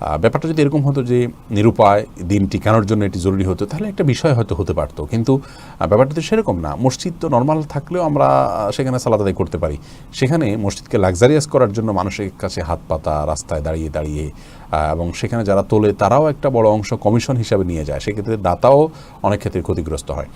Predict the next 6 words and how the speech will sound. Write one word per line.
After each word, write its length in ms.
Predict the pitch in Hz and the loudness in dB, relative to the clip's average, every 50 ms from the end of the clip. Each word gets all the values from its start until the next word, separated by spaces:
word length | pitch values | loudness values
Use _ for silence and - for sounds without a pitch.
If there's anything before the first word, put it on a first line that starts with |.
| - - - - - - | -20 -20 -20 -18 -10 -8
এই 80 | 98 95 - | -6 -2 0
পদ্ধতি 640 | 101 101 90 95 117 123 123 135 135 139 143 143 - - - - - - - | 0 0 0 0 -4 -4 -4 -4 -4 -4 -4 -4 -6 -10 -18 -20 -18 -14 -12
আমাদের 240 | - 82 73 73 73 | -10 -10 -8 -10 -8
সংস্কার 400 | - - 117 - - - 80 - | -6 -6 -6 -6 -6 -8 -6 -4
করা 160 | - 73 64 | -4 -4 -4
উচিত। 300 | 64 71 - - 98 | -6 -6 -4 -4 -6